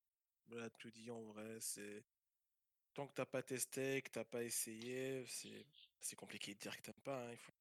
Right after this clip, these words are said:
tester. Parce que tu peux dire que tu aimes pas, finalement, tu as testé, tu vas te rendre compte, bah,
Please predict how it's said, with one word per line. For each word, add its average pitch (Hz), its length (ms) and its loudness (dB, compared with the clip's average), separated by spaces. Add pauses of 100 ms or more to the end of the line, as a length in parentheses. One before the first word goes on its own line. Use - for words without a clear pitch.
tester. - 340 -2 (800)
Parce - 120 -2
que 113 220 4
tu - 160 -6
peux 135 120 -2
dire 131 140 6
que - 60 -10
tu 135 60 4
aimes 123 120 2
pas, 143 220 8
finalement, 127 320 2
tu 120 60 2
as 113 40 -2
testé, 139 460 4
tu - 80 -4
vas 117 60 0
te - 80 -6
rendre 110 180 -4
compte, 135 220 -4
bah, 104 680 2